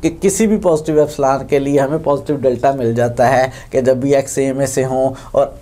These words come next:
एक्स माइनस सी का मॉडुलस ज़ीरो डेल्टा के in between हो तो फंक्शन एच के लिए एच एक्स माइनस एल का मॉडुलस एप्सिलॉन से लेस है।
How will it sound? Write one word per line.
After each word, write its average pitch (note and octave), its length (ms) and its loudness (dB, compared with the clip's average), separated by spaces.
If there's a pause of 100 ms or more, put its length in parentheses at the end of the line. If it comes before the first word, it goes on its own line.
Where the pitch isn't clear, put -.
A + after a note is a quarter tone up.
(140)
एक्स E3+ 220 -6
माइनस D3 360 -2
सी D3 180 -2
का D3 140 2
मॉडुलस B2 380 0
ज़ीरो C3 340 2
डेल्टा B2+ 380 0
के C3+ 200 0
in C3+ 100 -2
between C3+ 400 0
हो C#3 280 4 (220)
तो C3+ 60 -2
फंक्शन D3+ 440 -2 (140)
एच F3+ 180 -4
के F3+ 140 -2
लिए D3 400 2
एच D3+ 180 -2
एक्स D#3+ 260 -2
माइनस C3 480 -4
एल B2 180 2
का B2+ 180 2 (120)
मॉडुलस B2 420 0 (100)
एप्सिलॉन A2+ 500 -2
से F#3+ 200 -2
लेस A#2+ 320 0
है। A#2 240 -2